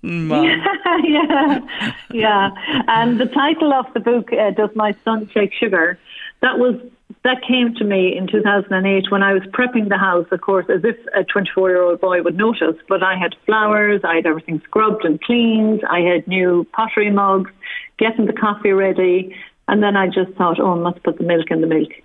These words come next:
Speaker 2: jug." And then I thought, "Oh, I wonder, does, does he take sugar?" And I thought, "Wow, just imagine, I don't know if my son takes sugar."
Speaker 1: <laughs>
Speaker 2: And it always stayed with me. So when I was writing the book, that was the title.
Speaker 1: Mm, and he does?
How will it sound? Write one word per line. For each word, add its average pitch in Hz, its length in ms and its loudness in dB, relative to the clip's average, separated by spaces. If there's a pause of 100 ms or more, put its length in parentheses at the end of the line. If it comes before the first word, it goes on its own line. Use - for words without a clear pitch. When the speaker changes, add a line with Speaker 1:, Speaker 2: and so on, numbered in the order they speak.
(140)
Speaker 2:
jug." 180 400 0
And 180 240 0
then 180 100 2
I 175 100 2
thought, 175 220 0
"Oh, 311 300 0 (300)
I 226 60 0
wonder, 247 400 2 (220)
does, 190 140 0 (240)
does 190 160 0
he 175 320 2
take 180 160 -2
sugar?" 240 200 0
And 151 180 2
I 160 120 0
thought, 165 260 -2 (420)
"Wow, 180 600 0 (280)
just 277 200 -2
imagine, 254 480 0
I 175 140 0
don't 175 220 -2
know 170 360 2
if 165 140 -8
my 175 220 -4
son 170 420 -2 (300)
takes - 220 -2
sugar." - 340 -4 (240)
Speaker 1:
<laughs> - 240 -8
Speaker 2:
And 220 120 0
it 233 120 4
always 226 260 0
stayed 240 240 0
with 214 140 -2
me. 180 200 2
So 220 140 0
when 233 140 2
I 233 120 2
was 214 120 0
writing 262 340 0
the 226 60 2
book, 202 260 0
that 190 180 -2
was 180 200 -2
the 170 60 -6
title. 160 400 -2
Speaker 1:
Mm, 127 300 -14
and 160 160 -2
he 160 60 2
does? 147 360 0